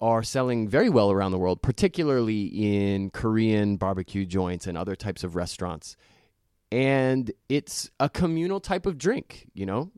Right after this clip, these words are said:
It's, you know, you pour for each other. It's consumed at pace. It's a very lively atmosphere. It's just how it works. And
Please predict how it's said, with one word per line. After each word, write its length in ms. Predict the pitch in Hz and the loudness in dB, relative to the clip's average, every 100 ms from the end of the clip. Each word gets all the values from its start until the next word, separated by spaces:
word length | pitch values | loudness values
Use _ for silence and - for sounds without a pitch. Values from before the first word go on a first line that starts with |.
| - | -8
It's, 440 | 95 - - - _ - _ _ _ _ - | -8 -6 -14 -16 _ -20 _ _ _ _ -6
you 140 | 101 | 0
know, 80 | 120 | 2
you 160 | 156 | 0
pour 260 | 92 - 98 | -2 -2 -2
for 160 | - 107 | -2 -6
each 180 | 107 | -4
other. 300 | 127 131 156 | 0 0 0
It's 180 | 113 - | -2 -6
consumed 540 | - 110 92 113 104 95 | -12 -10 -8 -6 -6 -4
at 260 | 101 - - | -2 -2 -4
pace. 320 | 147 165 180 | -4 -4 -6
It's 140 | - | -10
a 40 | 98 | -10
very 300 | 90 110 107 | -2 0 0
lively 500 | 98 101 117 113 107 | 0 -2 -2 -2 0
atmosphere. 680 | 113 - 143 - 170 180 190 _ - - _ | 0 -2 -6 -2 0 0 -2 _ -20 -20 _
It's 100 | - | -16
just 180 | - 123 | -8 -2
how 120 | 135 135 | 2 4
it 60 | |
works. 480 | 120 226 - - - _ _ _ | 4 2 -2 -14 -18 _ _ _
And 480 | 117 120 123 120 113 | 2 4 4 2 -2